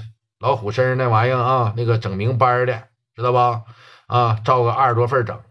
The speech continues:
因为大概得有十八九个人，你别到时候有捞不着的啊，到时候人家可不乐意啊，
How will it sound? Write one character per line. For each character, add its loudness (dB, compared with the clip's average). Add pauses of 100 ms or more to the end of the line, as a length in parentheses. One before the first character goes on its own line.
因 -4
为 2
大 -2
概 2
得 0
有 0
十 -2
八 2
九 -4
个 0
人， -4 (240)
你 -16
别 0
到 0
时 0
候 2
有 2
捞 2
不 0
着 0
的 -4
啊， -2
到 -4
时 -4
候 -6
人 -4
家 -8
可 -12
不 -12
乐 -8
意 -12 (320)
啊， 0